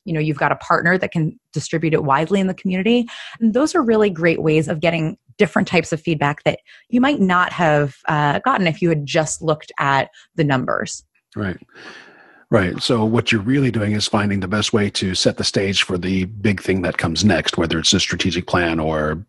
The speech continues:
Speaker 2: a, a, a, a program justification or something like that.
Speaker 1: Exactly. It can really, um, kind of form the foundation of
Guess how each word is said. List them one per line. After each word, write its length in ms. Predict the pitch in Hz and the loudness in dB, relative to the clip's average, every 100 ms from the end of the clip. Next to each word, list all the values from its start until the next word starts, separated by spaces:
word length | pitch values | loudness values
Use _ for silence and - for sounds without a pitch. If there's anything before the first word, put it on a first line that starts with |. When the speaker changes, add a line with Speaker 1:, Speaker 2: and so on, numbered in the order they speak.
| - | -10
Speaker 2:
a, 160 | 85 78 - | -8 -8 -8
a, 140 | 82 - _ 92 | -8 -10 _ -10
a, 100 | 82 - | -10 -8
a 80 | 92 | -8
program 480 | - 98 85 85 85 | 2 2 4 0 0
justification 640 | 85 85 85 90 80 85 | -2 -2 -2 0 2 0
or 60 | 73 | 0
something 260 | - 80 | 0 0
like 140 | 73 - | -4 -2
that. 260 | 80 - - _ _ - - - | -2 -2 -6 _ _ -20 -20 -6
Speaker 1:
Exactly. 680 | 185 170 175 165 - 143 143 | -6 -2 -2 -2 -2 -2 0
It 200 | 208 214 | 0 0
can 180 | 262 220 | 0 0
really, 520 | 220 240 262 262 247 | 2 2 2 2 2
um, 340 | - 175 165 165 | 2 2 0 -4
kind 260 | - 175 | -2 2
of 160 | 165 160 | 2 0
form 320 | - 165 160 | -2 0 2
the 100 | 156 | 0
foundation 880 | - 151 147 139 139 - 220 233 240 | 0 0 2 0 0 0 2 2 2
of 440 | - 170 160 156 | 2 2 2 0